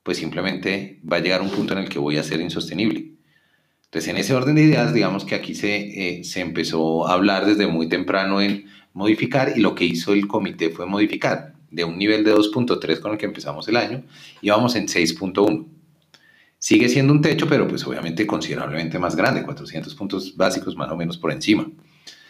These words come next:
Eh, ¿qué sucedió en este momento? Pues que parece que, eh,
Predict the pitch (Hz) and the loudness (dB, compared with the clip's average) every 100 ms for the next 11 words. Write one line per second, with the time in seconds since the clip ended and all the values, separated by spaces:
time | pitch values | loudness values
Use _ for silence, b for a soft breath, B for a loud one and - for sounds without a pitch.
0 | B B _ 95 90 87 87 87 85 82 | B B _ -2 0 0 0 0 2 0
1 | 82 - - _ _ _ _ _ _ _ | -2 -6 -18 _ _ _ _ _ _ _
2 | - 123 131 127 123 147 104 98 107 107 | 0 2 4 2 4 2 4 2 0 -2
3 | 131 131 147 160 107 80 - - - - | 0 0 0 0 0 -4 -8 -14 -14 -8
4 | 73 76 - - 104 104 - _ _ _ | -6 -6 -6 -2 -2 -2 -10 _ _ _
5 | _ _ _ _ _ _ _ _ _ _ | _ _ _ _ _ _ _ _ _ _
6 | _ _ 90 90 - - | _ _ -4 -2 -2 -8